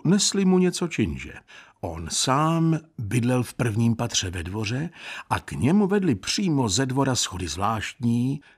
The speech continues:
dřevěnou mříží hned dole u dvora uzavřené,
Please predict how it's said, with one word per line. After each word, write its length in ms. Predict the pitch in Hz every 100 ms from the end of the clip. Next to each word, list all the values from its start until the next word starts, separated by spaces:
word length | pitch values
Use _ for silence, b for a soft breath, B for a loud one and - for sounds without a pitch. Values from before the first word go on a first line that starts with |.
| b
dřevěnou 520 | 107 117 117 127 123
mříží 640 | 110 95 123 139 117 127 110
hned 420 | 78 113 190 196
dole 380 | 107 180 202 190
u 120 | 185
dvora 320 | 175 185 185 -
uzavřené, 680 | 143 92 78 90 87 82